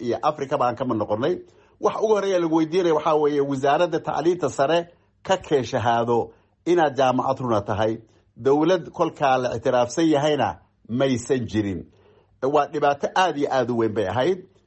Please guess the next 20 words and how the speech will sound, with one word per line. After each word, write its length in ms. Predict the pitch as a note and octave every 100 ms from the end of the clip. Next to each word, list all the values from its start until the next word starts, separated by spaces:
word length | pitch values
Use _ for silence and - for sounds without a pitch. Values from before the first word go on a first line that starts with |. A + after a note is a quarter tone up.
| _
laakiin 540 | - C3 D#3 - F3+ D#3+
dhibaatada 520 | D3 C#3+ C3+ F3+ E3 D#3
waxaan 300 | C#3+ D#3 C3+
kaga 220 | D#3+ F#3+
gudubnay 520 | E3 C3 A2 G2+ F2+ F2 - _ _
dadaal 360 | A2+ C3+ D#3+ -
aad 220 | - F3 E3+
u 60 | E3+
weyn 180 | D#3
oo 100 | C#3+
samaynay. 540 | B2+ C#3 C3 C3 E3 G3+ - _ _ -
Ururada 400 | C3 E3+ F#3+ F3 E3
aan 220 | C#3 C3
gallay 360 | C3 C3+ D#3 F3+ - _ _ -
na 140 | C3+
qayb 340 | C3 E3 G3 E3+
bay 160 | D#3 C#3
ka 160 | -
ahaayeen. 580 | - C3 B2 G#2 A2+ E3 - _ _ -
Si 200 | - F3+